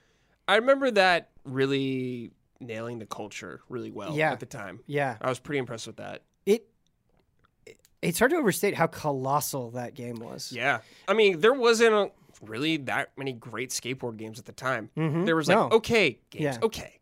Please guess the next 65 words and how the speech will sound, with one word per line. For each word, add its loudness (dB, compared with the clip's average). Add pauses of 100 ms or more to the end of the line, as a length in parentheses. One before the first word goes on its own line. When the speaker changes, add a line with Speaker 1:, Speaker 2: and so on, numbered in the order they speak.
Speaker 1:
You 0
Speaker 2:
Yeah. 4
Speaker 1:
know, 0
you'd -14
put 0
up 2
with -10
things, -16
but, -6
like, -14
Tony -2
Hawk -2
came -4
around, 0
I -4
was -10
like, -20 (100)
"Whoa." -6 (260)
Speaker 2:
Uh, 6
my 4
wife 6
and 0
I, 4
there's 2
a 0
new 2
Tony 0
Hawk -2
documentary -4
on -8 (220)
H -8
B -6
O -6
Max. -4
Speaker 1:
Sick. -6
Speaker 2:
I, 6 (280)
it -6
made -2
me, -2
like, -8
cry. -2
You -6
should -2
Speaker 1:
Cool. 2
Speaker 2:
watch 6
it. -2
It's -8
amazing. -2 (480)
But 6
I 6
was 2
talking 6
to 2
my 0
wife, 6
and -2
I 0
was -2
like, -4
"It's, -4 (100)
I, -2
like, -2
I -2
really 0
cannot -2